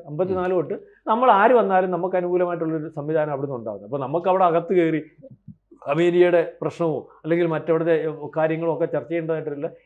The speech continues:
ഏതായാലും ട്രംപിൻ്റെ ഒരു സ്വഭാവം അനുസരിച്ച് വെനസ്വേലയിലും ഒരുപക്ഷെ ഈ ഗ്രീൻലാൻഡിലും ഒക്കെ ഇടപെട്ട ആ ഒരു അതേ നിസ്സാര രൂപത്തിൽ ഇവിടെ ഇടപെടാൻ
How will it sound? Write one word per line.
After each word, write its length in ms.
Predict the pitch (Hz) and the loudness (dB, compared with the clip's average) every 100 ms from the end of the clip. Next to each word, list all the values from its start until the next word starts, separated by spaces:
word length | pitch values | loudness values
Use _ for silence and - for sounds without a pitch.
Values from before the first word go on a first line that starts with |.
| - 247 | 2 6
ഏതായാലും 360 | 247 185 226 - - _ _ _ _ - | 8 6 2 -6 -20 _ _ _ _ 6
ട്രംപിൻ്റെ 440 | 202 240 320 302 | 6 8 8 8
ഒരു 80 | 240 - | 6 6
സ്വഭാവം 300 | 185 208 208 | 6 6 4
അനുസരിച്ച് 460 | 147 165 160 202 214 151 | 0 -2 -2 -2 -2 0
വെനസ്വേലയിലും 880 | 165 165 202 208 214 214 214 214 226 - - _ _ 156 | -2 -2 -4 -2 0 0 0 -2 -4 -8 -18 _ _ -2
ഒരുപക്ഷെ 420 | 175 190 190 190 160 - - 165 156 | 2 2 2 0 0 -6 -16 -8 -6
ഈ 20 | 143 - 135 | -6 -10 -4
ഗ്രീൻലാൻഡിലും 600 | 151 185 196 208 208 208 175 | 0 2 2 0 0 0 0
ഒക്കെ 220 | - 202 160 | 0 0 2
ഇടപെട്ട 360 | 170 185 - 185 165 - _ _ - 175 | 0 -2 -2 -4 -4 -14 _ _ -10 -6
ആ 20 | 233 262 220 | -4 -2 -2
ഒരു 100 | 175 | 0
അതേ 160 | 160 185 160 | 0 -2 -2
നിസ്സാര 420 | - 190 214 262 269 | -6 -6 -4 -4 -4
രൂപത്തിൽ 320 | 165 165 170 151 | -4 -4 -6 -8
ഇവിടെ 140 | 151 147 | -6 -4
ഇടപെടാൻ 300 | 147 165 | -2 -2